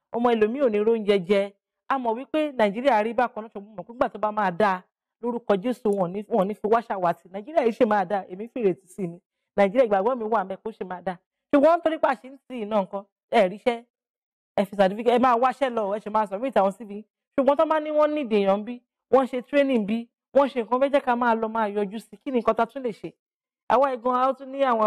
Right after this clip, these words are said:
ọ́fíìsì kan tá a ti ṣiṣẹ́ tẹ́lẹ̀ ká tó rò pé, "Wá, ṣé mọ́jà rẹ̀ já máa gbóhùn sáfẹ́fẹ́?"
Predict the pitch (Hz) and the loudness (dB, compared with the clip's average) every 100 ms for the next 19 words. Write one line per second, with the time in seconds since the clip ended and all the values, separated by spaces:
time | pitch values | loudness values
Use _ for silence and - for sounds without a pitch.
0 | 233 - 254 202 196 208 190 202 196 226 | 2 -2 -18 -6 -2 -2 -4 -6 _ -10
1 | 214 226 202 190 233 202 202 190 202 180 | -8 -6 -4 -4 -2 -2 -2 -4 -6 -2
2 | 214 220 208 190 185 208 202 190 185 220 | -2 0 0 0 0 0 0 -2 0 0
3 | 180 170 185 190 | 0 -4 -6 -10